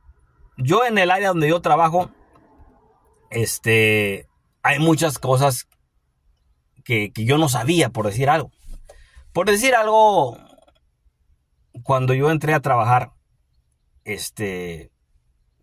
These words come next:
tenía unas ideas, mm, diferentes, ¿no? Me gusta mi área de trabajo, o sea, me gusta el trabajo que yo hago, sí me gusta, pero, este,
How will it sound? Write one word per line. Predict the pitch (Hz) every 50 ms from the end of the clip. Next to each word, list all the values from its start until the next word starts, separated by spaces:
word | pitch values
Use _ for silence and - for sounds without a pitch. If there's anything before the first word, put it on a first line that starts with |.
| _ _
tenía | - 127 123 131 139 143
unas | 151 151 147 143 123 -
ideas, | 131 123 123 123 127 127 117 107 - - - - _ _ _ _ _ _ _ _ _ _ _ _ _ _ _ _ _ _ _ _ _ _ _ _ _ _ _ _ _ _ -
mm, | - 104 110 113 107 101 101 107
diferentes, | 117 131 123 131 139 135 160 170 156 - 87 85 85
¿no? | 98 120 123 _ _ _ _ _ _ _ _ _ _ _ _ _ _ _ _ - - - -
Me | - 156 180
gusta | 202 247 302 - - 277 247
mi | 226 214 196
área | 202 208 214
de | 202 175 147
trabajo, | 135 120 117 120 120 120 120 - - _
o | - 131
sea, | 147 160 156
me | 160 165
gusta | 175 185 226 240 - - 233
el | 214 165
trabajo | - 147 139 139 160 160 165 147
que | - 131 123
yo | 123 120 117 113
hago, | 104 90 82 - _ _ _ _ _ _ _ _ _ -
sí | - - 180 202
me | 220 214 190
gusta, | 151 147 143 123 - - 76 - - _ _ _ _ _ _ _ _ _ _ _ _ _ _ _ _ _ _ _ _ _ _ _ _ _ _ _ _ _ _ _ _ _ _ _ _ _ _ _ -
pero, | 202 233 240 226 185 175 165 147 123 - - _ _ _ _ _ _ _ _ _ _ _ _ _ _
este, | - 131 131 123 107 - - - 123 120 117 117 117 113 110 104 104 104 101 -